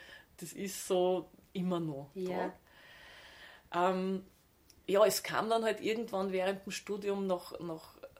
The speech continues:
Speaker 1: ähm, fünf Jahren Nachtschicht der Punkt, wo, wo das einfach nicht mehr
Speaker 2: Mhm.
Speaker 1: geht. Also ich glaub so,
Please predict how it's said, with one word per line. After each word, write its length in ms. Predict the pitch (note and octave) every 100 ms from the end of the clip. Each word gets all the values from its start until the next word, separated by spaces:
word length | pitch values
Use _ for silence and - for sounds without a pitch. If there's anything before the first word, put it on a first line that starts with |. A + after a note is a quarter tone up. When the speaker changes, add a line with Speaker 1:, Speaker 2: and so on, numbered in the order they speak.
| -
Speaker 1:
ähm, 400 | D#3+ D3+ D#3 - F3+ F3 D#3 _ - - -
fünf 240 | F#3+ F#3+
Jahren 180 | F#3 F3+
Nachtschicht 680 | D#3+ E3 - - G3 - F#3
der 80 |
Punkt, 420 | F3+ - F#3 F#3 - D#3+
wo, 280 | D#3 D3 -
wo 100 | E3
das 200 | D#3 -
einfach 320 | - D#3+ D#3+
nicht 160 | E3 D#3+
mehr 200 | D3+ D3
Speaker 2:
Mhm. 320 | A3+ G#3 B3
Speaker 1:
geht. 280 | - - -
Also 260 | - - D#3 D#3 _ - - - - - - - -
ich 140 | F#3
glaub 200 | E3+ F3
so, 280 | - F#3+